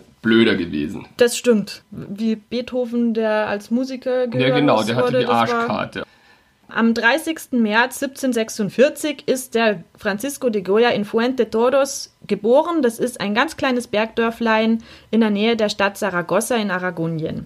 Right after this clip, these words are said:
Speaker 2: Er ist der Sohn eines Vergolders und einer verarmten Landadeligen gewesen und hat mit dreizehn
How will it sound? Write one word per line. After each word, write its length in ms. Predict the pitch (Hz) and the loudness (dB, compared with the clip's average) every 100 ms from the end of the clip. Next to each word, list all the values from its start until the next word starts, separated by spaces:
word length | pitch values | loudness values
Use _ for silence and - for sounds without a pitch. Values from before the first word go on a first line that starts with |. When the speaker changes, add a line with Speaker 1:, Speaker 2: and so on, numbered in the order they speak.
| _ 262 | _ 2
Speaker 2:
Er 180 | 214 | 4
ist 140 | 170 - | 2 2
der 140 | 196 | 0
Sohn 280 | 180 214 311 | 2 2 2
eines 340 | 240 233 226 | 4 2 2
Vergolders 580 | - 180 185 294 349 - | -2 2 4 6 4 0
und 240 | 233 240 220 | -2 0 0
einer 180 | 226 | 0
verarmten 580 | 220 214 190 226 285 262 | 0 0 2 2 2 0
Landadeligen 1160 | 202 180 262 - 202 202 208 214 202 208 175 170 | 2 2 0 2 2 4 2 2 0 -2 -2 -4
gewesen 680 | 190 147 165 143 151 151 156 _ | -6 -2 -2 0 -2 -4 -6 _
und 140 | 185 196 | -6 0
hat 360 | 202 - - - | -2 -2 -16 -4
mit 240 | 208 208 | -2 0
dreizehn 720 | 170 165 262 - 285 277 262 | 2 2 2 0 0 0 -2